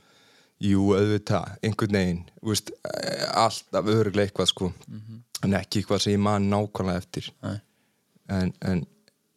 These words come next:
Speaker 1: þú veist, margir segja við mig sem að hafa þekkt mig öll þessi ár að, hérna,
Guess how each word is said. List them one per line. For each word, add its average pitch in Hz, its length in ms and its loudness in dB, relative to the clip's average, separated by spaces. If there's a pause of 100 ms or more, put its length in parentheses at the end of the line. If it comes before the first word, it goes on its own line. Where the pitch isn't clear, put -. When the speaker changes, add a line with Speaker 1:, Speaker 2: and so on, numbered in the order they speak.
(440)
Speaker 1:
þú 104 60 -4
veist, 101 240 0
margir 117 440 2
segja 131 300 2
við 107 60 0
mig 98 340 0
sem 110 100 2
að 107 200 0
hafa 101 240 0
þekkt 110 180 -2
mig 104 140 2
öll 92 60 -8
þessi 104 120 0
ár 92 240 2
að, 95 180 0
hérna, 95 360 0